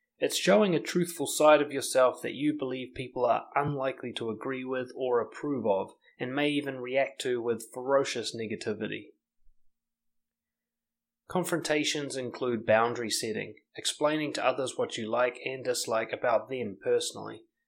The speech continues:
in such a way that challenges their behavior and possibly demands that they change. For example, asking someone to refund your money for poor service. Boundary setting can take many forms,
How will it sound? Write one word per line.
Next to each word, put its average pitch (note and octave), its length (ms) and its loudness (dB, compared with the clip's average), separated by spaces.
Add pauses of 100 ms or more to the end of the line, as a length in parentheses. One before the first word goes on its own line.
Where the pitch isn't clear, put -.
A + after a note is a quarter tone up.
(280)
in C#3+ 80 -2
such F3+ 300 2
a E3 60 4
way C#3+ 240 4
that C3+ 180 -2
challenges D3+ 560 -2
their C3 120 0
behavior B2+ 640 0
and A#2+ 200 -6
possibly D3 480 0
demands A#2+ 580 0
that - 220 -6
they A2 120 -2
change. A#2 680 -6 (640)
For F3 160 6
example, B2+ 520 0
asking C3 380 0
someone A#2 320 -4
to A#2 100 -8
refund A2 500 -4
your G#2 120 -2
money A#2 420 -6
for - 140 -10
poor A2 240 -4
service. - 680 -6 (880)
Boundary F3+ 380 8
setting C#3+ 340 0
can B2 160 -6
take A#2+ 280 0
many A2 240 -6
forms, A#2+ 640 -2